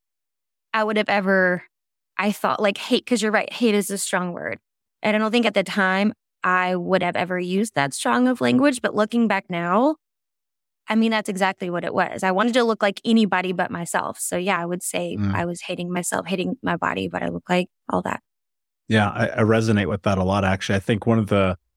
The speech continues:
Speaker 2: the things that I, I experienced was just as a kid, like, not having access to proper nutrition, not really
Speaker 1: Mm-hmm.
Speaker 2: understanding the food we were putting. And
Speaker 1: Mm-hmm.
Speaker 2: so, a-, until I turned, like, sixteen and got this growth spurt and became six-foot-four,
Speaker 1: <laughs>
Speaker 2: like,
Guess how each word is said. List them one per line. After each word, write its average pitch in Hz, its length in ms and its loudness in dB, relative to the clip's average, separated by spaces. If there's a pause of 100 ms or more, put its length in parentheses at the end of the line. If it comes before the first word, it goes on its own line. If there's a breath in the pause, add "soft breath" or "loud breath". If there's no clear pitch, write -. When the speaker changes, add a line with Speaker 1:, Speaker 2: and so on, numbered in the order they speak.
(160)
Speaker 2:
the 117 80 2
things 110 280 0
that 101 120 2
I, 104 280 2
I 107 220 0
experienced 98 760 0
was 95 320 0
just 120 340 -6
as 123 240 0
a 92 60 -6
kid, 160 440 2
like, 104 240 0
not 117 220 0
having 113 480 0
access 110 560 -4
to 110 140 -4
proper 101 320 0
nutrition, 120 680 0
not 110 180 2
really 113 180 4
Speaker 1:
Mm-hmm. 104 60 4
Speaker 2:
understanding 101 680 -2
the 92 80 -2
food 113 260 2
we 113 100 6
were 110 60 4
putting. 113 400 0
And 95 100 -2
Speaker 1:
Mm-hmm. 131 120 -4
Speaker 2:
so, 104 220 2 (440)
a-, 120 160 -2
until 139 360 2
I 131 120 -2
turned, 143 400 0
like, 107 240 2
sixteen 127 600 -2
and 107 100 2
got 104 180 -2
this 98 180 -6
growth 113 280 4
spurt - 440 0
and 104 80 -4
became 104 280 0
six-foot-four, 107 1300 2 (120)
Speaker 1:
<laughs> - 100 -6
Speaker 2:
like, - 160 2